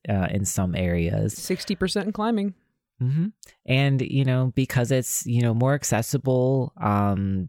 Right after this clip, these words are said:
Speaker 1: cheaper, you know, these are ways that, you know, a loved one can be memorialized if you don't have a lot of money or if you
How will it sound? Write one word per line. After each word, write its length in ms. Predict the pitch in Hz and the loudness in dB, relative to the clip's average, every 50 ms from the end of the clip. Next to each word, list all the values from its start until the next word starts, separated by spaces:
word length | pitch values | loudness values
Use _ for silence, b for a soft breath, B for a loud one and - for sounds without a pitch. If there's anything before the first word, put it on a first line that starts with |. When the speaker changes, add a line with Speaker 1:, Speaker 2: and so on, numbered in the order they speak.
| _ _ - | _ _ -8
Speaker 1:
cheaper, 800 | - - - 123 120 117 - 131 123 120 120 123 123 127 127 127 - - | -4 -2 0 0 0 0 0 0 0 2 2 2 2 2 0 -2 -4 -6
you 220 | - 117 110 110 | -2 0 0 2
know, 420 | 107 107 104 104 104 104 92 73 | 2 2 2 2 2 0 0 -2
these 340 | 67 - - 120 123 127 - | -6 -2 0 2 2 2 2
are 140 | 127 123 120 | 2 2 2
ways 320 | 107 104 101 107 110 - | 2 2 2 2 0 0
that, 460 | - 107 98 98 95 92 92 87 - _ | 0 0 2 2 2 2 0 -2 -4 _
you 200 | - - 110 104 | -6 -2 -2 0
know, 120 | 92 92 82 | 0 2 2
a 60 | 101 | 0
loved 260 | 104 101 104 101 - | 2 2 0 0 0
one 160 | 110 107 107 | -2 -2 -2
can 200 | 101 - 120 104 | 0 -2 -2 0
be 100 | 101 104 | 0 0
memorialized 800 | 98 98 95 92 95 101 101 98 98 95 90 87 90 92 90 - | 2 2 0 0 0 0 2 2 2 2 2 2 0 0 -2 -2
if 180 | - - - 110 | -6 -6 -4 -2
you 100 | 113 107 | -2 -2
don't 280 | - 85 92 147 - | 0 -2 -4 -4 -6
have 180 | - 131 120 80 | -6 -6 -6 -4
a 40 | 82 | -4
lot 280 | 82 82 82 82 85 | -4 -2 -2 -2 -4
of 140 | 87 85 92 | -4 -4 -4
money 420 | 92 90 87 92 90 90 90 90 | -4 -2 -2 -2 -2 -2 -2 -4
or 220 | 90 90 92 92 92 | -4 -4 -2 -2 -2
if 200 | 92 - - - | -2 -4 -4 -2
you 280 | 98 95 95 98 95 | -2 0 2 0 0